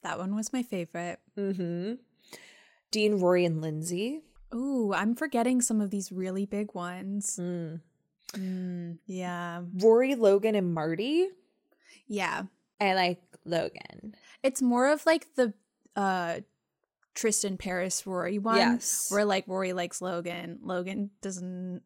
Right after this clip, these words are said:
Speaker 1: doesn't really dislike Marty. He's trying to be nice to the friend, and
Speaker 2: Yeah.
Speaker 1: then Marty likes Rory.
Speaker 2: Right.
Speaker 1: So
Speaker 2: Yeah. Yeah, you're right. It's giving angles. We're
Speaker 1: It's
Speaker 2: giving
Speaker 1: giving
Speaker 2: angles.
Speaker 1: ang- <laughs>
Speaker 2: It's giving
Speaker 1: This is
Speaker 2: Marty
Speaker 1: not
Speaker 2: likes
Speaker 1: giving
Speaker 2: Rory,
Speaker 1: angles.
Speaker 2: Rory likes Logan.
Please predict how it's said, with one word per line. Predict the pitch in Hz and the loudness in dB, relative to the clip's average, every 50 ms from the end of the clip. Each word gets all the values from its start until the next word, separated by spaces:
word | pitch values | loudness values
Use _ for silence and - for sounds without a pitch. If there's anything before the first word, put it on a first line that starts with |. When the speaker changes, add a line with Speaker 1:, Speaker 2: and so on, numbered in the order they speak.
| _ _ _ _ _ _ | _ _ _ _ _ _
Speaker 1:
doesn't | - 587 571 - 539 466 | -12 -10 -6 -4 -4 -2
really | 415 349 285 269 240 170 - - _ _ _ | 0 2 2 2 2 2 -2 -8 _ _ _
dislike | - 202 254 - - 220 202 - - | -2 -2 0 2 2 2 0 0 -4
Marty. | - 170 175 175 208 226 240 | -4 -4 -2 -2 -2 -2 -2
He's | 240 208 | -4 -4
trying | - 247 254 | -4 -4 -2
to | 262 | -2
be | 214 175 | -2 -2
nice | 170 185 208 202 - | -4 -4 -4 -4 -6
to | 185 170 165 - _ - | -8 -10 -10 -12 _ -18
the | - | -18
friend, | - - 180 175 202 190 180 180 180 - - - - - - - | -12 -8 -6 -6 -4 -4 -4 -6 -8 -10 -14 -20 -20 -20 -4 0
and | - 196 | 2 2
Speaker 2:
Yeah. | 180 - | 2 2
Speaker 1:
then | 190 180 | 0 -2
Marty | 170 165 160 139 | -2 -4 -4 -6
likes | - - - - - - | -8 -8 -10 -14 -16 -16
Rory. | - - - - - - - 175 | -14 -14 -14 -14 -10 -6 0 2
Speaker 2:
Right. | 185 180 107 131 160 156 | 4 4 4 4 2 0
Speaker 1:
So | - - 156 156 180 196 190 - _ _ - | 0 -2 -4 -4 -6 -8 -10 -12 _ _ 4
Speaker 2:
Yeah. | 196 196 170 92 95 - - - - - - - - _ _ | 6 6 6 6 4 0 -2 -6 -12 -20 -20 -20 -20 _ _
Yeah, | - 254 302 226 185 175 | 6 8 8 8 8 8
you're | 202 247 | 6 6
right. | 220 190 160 160 - - | 6 6 6 4 4 2
It's | - 240 - - - | 2 4 4 2 4
giving | - 311 311 349 330 302 285 | 2 2 2 2 2 0 0
angles. | - - 180 165 160 - 113 - - - 208 - - - - - _ _ _ _ _ - | 0 0 -2 0 0 -2 -2 -2 -2 0 2 2 2 0 -2 -6 _ _ _ _ _ 4
We're | 214 | 6
Speaker 1:
It's | 208 240 240 | 8 8 6
Speaker 2:
giving | 254 - | 6 4
Speaker 1:
giving | 196 254 359 349 311 - | 2 2 2 2 0 2
Speaker 2:
angles. | - 247 233 196 190 190 - 220 - - - 330 - - - | 2 2 2 2 2 2 2 2 6 8 8 8 8 6 2
Speaker 1:
ang- | 349 339 - | 0 0 0
<laughs> | - - - - - - _ _ - - - - _ _ - - - - - 359 359 320 294 285 269 | -4 -16 -12 -12 -12 -12 _ _ -20 -20 -20 -20 _ _ -12 -10 -10 -8 -8 -8 -8 -8 -10 8 10
Speaker 2:
It's | 247 269 - - | 10 12 12 10
giving | - 262 240 226 | 8 8 8 8
Speaker 1:
This | 233 | 8
is | 240 | 10
Speaker 2:
Marty | 214 208 208 | 10 10 12
Speaker 1:
not | 214 220 | 10 10
Speaker 2:
likes | 214 208 196 | 10 8 8
Speaker 1:
giving | 196 196 | 8 8
Speaker 2:
Rory, | 190 190 190 | 8 8 8
Speaker 1:
angles. | 185 170 175 175 | 8 8 8 6
Speaker 2:
Rory | 160 165 | 6 6
likes | 160 160 160 - - | 6 4 2 0 -2
Logan. | - 110 - - - - - 208 226 220 | -4 -4 -4 -6 -8 -6 -8 -8 -8 -10